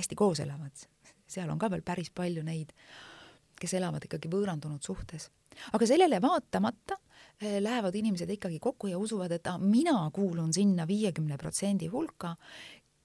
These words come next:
kellega läheb nagu muinasjutus, et sain kokku, armusin ja kui nad veel surnud pole, siis nad elavad tänapäevalgi ja said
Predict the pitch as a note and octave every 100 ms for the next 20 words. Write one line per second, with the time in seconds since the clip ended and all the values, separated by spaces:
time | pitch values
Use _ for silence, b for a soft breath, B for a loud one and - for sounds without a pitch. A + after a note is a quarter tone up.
0 | _ - D4+ G#3+ G#3 A#3 F3+ E3+ G3 G3
1 | D#3+ D#3 D3+ D#3+ D3 C#3+ - - - C#3
2 | F#3 B3 - - A3 A3+ G#3+ - _ _
3 | _ - F3+ A3 G#3 G3 G3 F#3 F#3 F#3
4 | _ _ _ _ _ _ B B B B
5 | - E3+ D#3 D3+ D#3 D3 C3+ C#3+ A3+ B3
6 | A#3 G3+ G3 F#3 D#3+ E3 D#3 D3+ C#3+ C3+
7 | D3 C#3+ C#3+ G#3+ G3+ F3 D#3+ D3 C#3